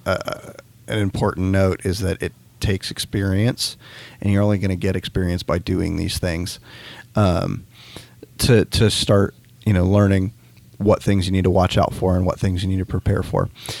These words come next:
Um, and then as we get closer, you know, okay, what does everybody need for rehearsal, and making sure that they have those things.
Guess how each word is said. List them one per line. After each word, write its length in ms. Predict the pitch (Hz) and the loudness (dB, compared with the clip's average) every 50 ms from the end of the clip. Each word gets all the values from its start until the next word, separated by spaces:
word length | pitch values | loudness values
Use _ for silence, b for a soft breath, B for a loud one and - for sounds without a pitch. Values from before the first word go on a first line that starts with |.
| B B B B | B B B B
Um, 600 | - 123 123 117 107 98 92 95 98 - - - - _ - - _ - | 0 4 4 6 4 4 2 0 -4 -6 -8 -12 -20 _ -20 -12 _ 4
and 140 | 127 123 | 6 6
then 120 | 123 120 113 | 6 6 4
as 280 | - 120 120 123 120 117 | 4 4 4 4 4 4
we 120 | 123 123 | 2 4
get 180 | 107 117 107 - | 4 2 0 0
closer, 600 | - - 117 113 110 - - 120 107 104 95 98 B B B B B | 0 4 4 4 4 4 2 2 2 2 0 -2 B B B B B
you 100 | 110 110 | 0 2
know, 260 | 104 104 98 95 90 | 2 4 4 2 2
okay, 280 | - 98 104 - 110 101 | 2 0 0 2 2 4
what 180 | 101 104 107 | 6 6 6
does 160 | 104 107 98 110 | 4 4 4 4
everybody 400 | 104 98 107 98 104 98 98 101 | 4 4 4 4 4 4 4 2
need 220 | 98 98 95 - | 2 0 0 0
for 120 | - 95 | 0 0
rehearsal, 580 | 90 90 90 90 131 131 123 - 127 120 110 110 | 0 2 4 4 4 4 4 4 4 4 4 4
and 100 | 107 101 | 4 2
making 300 | 98 95 - - 98 92 | 2 0 0 0 -2 -2
sure 200 | - - 107 104 | 0 2 2 2
that 160 | 95 95 - | 2 0 0
they 120 | - 95 90 | 0 0 2
have 220 | 95 101 95 92 | 2 2 2 2
those 260 | 101 95 90 85 - | 2 2 2 0 0
things. 420 | - 98 98 95 95 101 - - | 0 0 0 0 0 -2 -4 -6